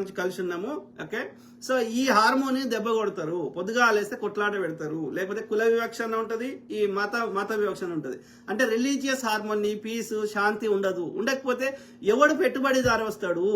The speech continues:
ఉన్న వ్యాపారాలు దొబ్బిపోతాయి, ఓకే? మన ప్రయారిటీస్ అభివృద్ధికి, అభివృద్ధికి మన ఫోకస్ పోకుండా ఈ శాంతి భద్రతల మీదనే మనము మన, మన యొక్క ఏమంటారు ఎనర్జీని,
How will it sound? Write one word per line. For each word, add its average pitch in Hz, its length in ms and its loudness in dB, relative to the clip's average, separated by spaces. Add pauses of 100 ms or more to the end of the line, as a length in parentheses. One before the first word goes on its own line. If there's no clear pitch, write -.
(120)
ఉన్న 247 220 2
వ్యాపారాలు 240 480 4
దొబ్బిపోతాయి, 180 720 -2 (300)
ఓకే? 202 180 -8 (300)
మన 208 100 0 (120)
ప్రయారిటీస్ 233 540 2 (120)
అభివృద్ధికి, 233 480 -2 (160)
అభివృద్ధికి 226 420 -4
మన 214 220 0
ఫోకస్ 220 340 -4
పోకుండా 208 360 -2 (260)
ఈ - 100 -10
శాంతి 233 320 0
భద్రతల 240 460 -2
మీదనే 226 260 -2 (120)
మనము 220 360 0
మన, 190 320 0 (200)
మన 185 80 2 (100)
యొక్క 185 160 -6 (420)
ఏమంటారు 175 320 -2 (220)
ఎనర్జీని, 190 500 4